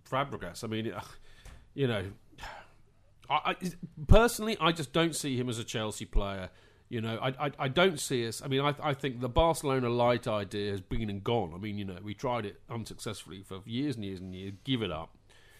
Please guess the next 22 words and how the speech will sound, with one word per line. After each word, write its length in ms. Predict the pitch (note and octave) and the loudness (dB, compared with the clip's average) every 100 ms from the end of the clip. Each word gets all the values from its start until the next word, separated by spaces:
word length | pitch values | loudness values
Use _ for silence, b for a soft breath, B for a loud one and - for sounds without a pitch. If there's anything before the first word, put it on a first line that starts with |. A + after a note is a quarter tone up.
| b | b
I 60 | C3+ | -4
think 200 | E3+ C3+ | -2 0
we 60 | |
need 160 | C3+ B2 | -2 -2
to 40 | |
find 220 | A#2+ C3 | -2 -2
a 40 | A#2 | -2
definitive 520 | A#2 - G#3+ F#3 A2+ | -4 -2 -2 -2 -6
style 460 | - - G#2+ G#2 G2 | -8 -4 -2 -2 -4
that 180 | F#2+ | -6
Jose 280 | D#3 D3+ B2+ A2 | 0 0 2 -2
wants 200 | A2 E2+ | -4 -8
to 80 | G#2+ | -4
play, 400 | - G2+ G2+ G2 b b | -2 0 -2 -10 b b
which 160 | A#2+ | -10
will 100 | A#2+ | -6
win 260 | A#2 B2 G2+ | -2 -2 -2
us 80 | F2+ | -6
shit. 340 | - E2+ D#2+ - | -8 -8 -10 -14
And 80 | - | -8
frankly, 560 | - E3 B2+ C#3 B2+ - b b b b - - - _ - | -2 -2 0 -2 -4 -6 b b b b -20 -20 -20 _ -10
that's 220 | - B2 | -4 -4